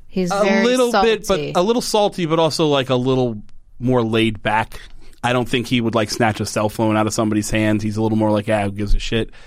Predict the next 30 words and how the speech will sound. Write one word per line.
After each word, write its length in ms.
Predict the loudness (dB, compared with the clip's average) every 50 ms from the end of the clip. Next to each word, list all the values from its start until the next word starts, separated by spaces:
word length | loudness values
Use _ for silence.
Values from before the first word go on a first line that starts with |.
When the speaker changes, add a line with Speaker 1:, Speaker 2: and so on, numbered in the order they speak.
| -16 -14 -4 0
Speaker 2:
But 100 | 0 2
Speaker 1:
Yeah. 80 | 2
Speaker 2:
also, 220 | 2 2 2 0 0
like, 220 | 0 -2 -4 -4
doesn't 280 | -2 -2 -2 -2 -4 -8
like, 220 | -8 -8 -8 -8 -12 -12 -2
he, 140 | 0 2 2
his, 280 | 4 4 2 0 0 -6 -14 -18 -8 -4
his 100 | -2 0 2
whole 120 | 2 2
personality 600 | 2 2 2 2 2 0 2 2 2 2 2 0
is 100 | 0 0
he 80 | 0 0
doesn't 220 | 0 0 0 0
like 200 | 0 -2 -2 -4
brunch. 460 | -6 -4 -2 -2 -2 -2 -2 -4 -6 -8 -12 -16 -6 -4
Apparently, 300 | -2 -2 0 0 0 0
Speaker 1:
Yeah. 120 | 0 0 0
Speaker 2:
that's 180 | 0 0 0
his 120 | 0 -2 0
big 240 | 0 0 -2 0 0
thing. 260 | 0 0 0 0 -2 -2 -2 -2 -2 -2
Speaker 1:
<laughs> 280 | -4 -8 -6 -4 -2 2
Speaker 2:
Um, 600 | 2 4 4 4 4 4 4 2 2 2 0 0
Speaker 1:
And 160 | 2 2 2
his 200 | 2 2 0 0 0
wife, 340 | 2 2 2 2 0 -2 -2
who 120 | -2 -2 0
works 380 | 0 0 0 -2 -2 -6 -8 -6
there 400 | -4 -2 -2 0 -2 -2 -4